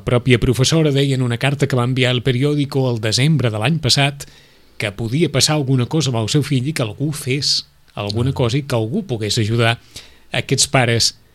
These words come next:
Speaker 1: que, diríem, en aquest sentit, tenen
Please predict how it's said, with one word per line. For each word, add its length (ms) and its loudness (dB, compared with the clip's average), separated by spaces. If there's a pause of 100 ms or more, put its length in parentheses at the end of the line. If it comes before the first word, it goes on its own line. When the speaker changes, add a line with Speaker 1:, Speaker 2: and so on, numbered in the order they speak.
(480)
Speaker 1:
que, 240 4
diríem, 540 0 (340)
en 140 -8
aquest 220 -2
sentit, 360 2 (460)
tenen 420 2